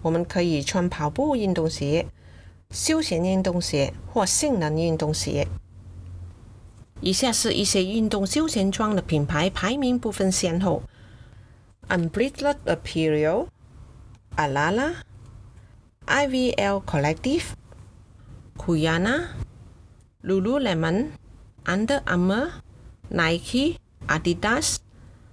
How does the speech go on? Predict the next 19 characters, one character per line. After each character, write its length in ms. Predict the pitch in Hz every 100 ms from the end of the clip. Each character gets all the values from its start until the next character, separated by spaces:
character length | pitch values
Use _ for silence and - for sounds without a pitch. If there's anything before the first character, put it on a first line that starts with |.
| - - -
Olympia 640 | 175 180 226 247 262 269 -
Activewear、 720 | 180 - 196 - 170 190 311 - - - - - - - - -
Puma、 520 | 185 180 175 226 370 - - - - - -
Uniqlo。 600 | 160 165 160 175 147 - - - - - - - - - - - -
请 180 | - 208
在 160 | 240
说 280 | 226 311 311
明 240 | 226 214
专 280 | 220 285 302
栏 160 | 214 202
里 140 | 165
参 260 | - 214 202
考 180 | 180 160
更 300 | - 311 262
多 180 | 214
其 220 | 185 - 165
他 160 | 180
品 200 | 180 143
牌。 320 | 135 131 139